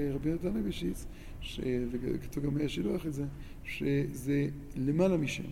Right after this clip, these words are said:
שהוא הגיע לשורש של התורה, שכבר אין לו את ה-, כל האומר דבר בשם אומרו מביא גאולה לעולם, הוא למעלה משם. אז אותו דבר, מגילה היא, היא למעלה משם, היא סתם. אבל עוד פעם,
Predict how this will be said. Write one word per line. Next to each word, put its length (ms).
שהוא 340
הגיע 260
לשורש 380
של 140
התורה, 300
שכבר 280
אין 100
לו 220
את 160
ה-, 360
כל 160
האומר 180
דבר 240
בשם 240
אומרו 260
מביא 220
גאולה 320
לעולם, 260
הוא 120
למעלה 240
משם. 220
אז 60
אותו 100
דבר, 240
מגילה 340
היא, 240
היא 80
למעלה 260
משם, 160
היא 80
סתם. 280
אבל 180
עוד 120
פעם, 160